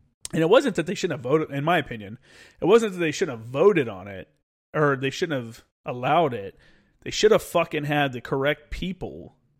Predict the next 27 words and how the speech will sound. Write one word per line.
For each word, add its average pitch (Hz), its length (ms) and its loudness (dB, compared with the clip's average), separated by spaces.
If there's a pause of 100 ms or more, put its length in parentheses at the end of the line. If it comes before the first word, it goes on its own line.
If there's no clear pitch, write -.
to 123 460 -2
run 139 320 -2
that 147 260 -6
fucking 139 400 -6
country 113 580 -8
after 127 460 -6
it 95 60 -10
was, 110 360 -10
after 139 300 -2
we 123 260 -2
had 120 240 -6
blitzed 127 440 -6
to 127 320 -6
Baghdad. 127 560 -6
It - 320 -20
was 147 100 0
like, 190 120 2
"All 254 60 4
right, 294 180 8
we're 214 120 6
in 214 80 0
Baghdad. 220 520 2
We 151 80 0
took 226 220 -2
over. 233 320 6
All 165 120 4
right, 170 500 -2